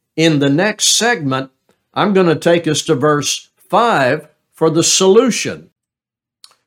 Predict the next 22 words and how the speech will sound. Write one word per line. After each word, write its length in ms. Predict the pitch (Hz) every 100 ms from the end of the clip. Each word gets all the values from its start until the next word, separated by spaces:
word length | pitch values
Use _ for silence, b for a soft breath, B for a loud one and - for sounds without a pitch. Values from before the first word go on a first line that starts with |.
| _ _ _ _ -
I 140 | 147
have 240 | 147 233 170
verses 480 | 180 185 - 139 -
four 500 | - 185 185 214 208
and 360 | 156 120 113 -
five 440 | 165 165 113 107
highlighted 720 | - 151 160 143 143 127 117
together 500 | 135 117 160 190 139
because 480 | 147 139 165 156 -
the 140 | 165
problem 580 | 165 - 190 220 170 143
is 140 | 127 -
stated 440 | - 147 131 127
in 200 | 127 123
verse 340 | 139 139 123
four 520 | - 190 196 120 101 _ _ _ _ _ _ _
and 180 | 139 135
the 80 | 139
solution 600 | 143 170 175 175 170 147
in 180 | 143 131
verse 320 | 131 131 -
five. 560 | - 165 107 78 69